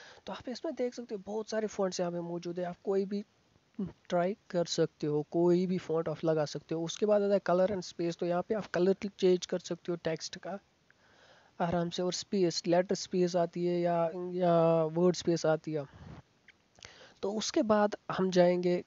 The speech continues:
capacity की ओर। Capacity होता है color capacity, कितनी capacity रखनी है color की। तो ठीक है, यहाँ पे आप ये समझ लिया होगा। उसके बाद आता है शेडो। शेडो होता है, मतलब, word के पीछे आपको शेडो रखना है वर्ड का या नहीं रखना है, वो भी आप यहाँ पे से रख सकते हो। उसके बाद आती है आउटलाइन।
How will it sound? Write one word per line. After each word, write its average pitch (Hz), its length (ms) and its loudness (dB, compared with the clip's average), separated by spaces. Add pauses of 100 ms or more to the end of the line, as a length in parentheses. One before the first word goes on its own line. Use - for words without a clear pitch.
capacity - 380 -6
की 156 140 -8
ओर। 143 220 -4
Capacity - 340 -2
होता 190 220 0
है 180 60 0
color 208 280 2
capacity, 196 360 -4
कितनी 214 380 -4
capacity 214 440 -4
रखनी 185 360 -4
है 175 100 -4
color 165 280 -12
की। 180 260 -20 (440)
तो 180 80 -2
ठीक 180 320 -2
है, 185 80 0
यहाँ 170 260 -2
पे 156 100 -6
आप 143 120 -12 (100)
ये 160 180 -6
समझ 175 400 -2
लिया 185 140 -2
होगा। 170 240 -4
उसके 175 280 -8
बाद 165 260 -2
आता 160 120 -6
है 151 80 -2
शेडो। 175 400 -4
शेडो 180 320 -6
होता 175 260 -8
है, 165 200 -10 (120)
मतलब, 160 300 -14 (520)
word 180 340 0
के 180 180 -4 (360)
पीछे 185 260 -6
आपको 165 220 0
शेडो 175 440 0
रखना 170 280 -2
है 185 80 2
वर्ड 175 220 -2
का 175 100 -4
या 165 100 -2
नहीं 170 260 -2
रखना 165 280 -2
है, 170 60 -2
वो 156 260 -4
भी 165 140 -4
आप 165 180 -4
यहाँ 170 140 -4
पे - 100 -16
से 165 140 -8
रख 165 160 -10
सकते - 280 -18
हो। - 200 -20
उसके 226 200 -6
बाद 214 220 0
आती 208 120 -8
है - 60 -8
आउटलाइन। 196 520 -4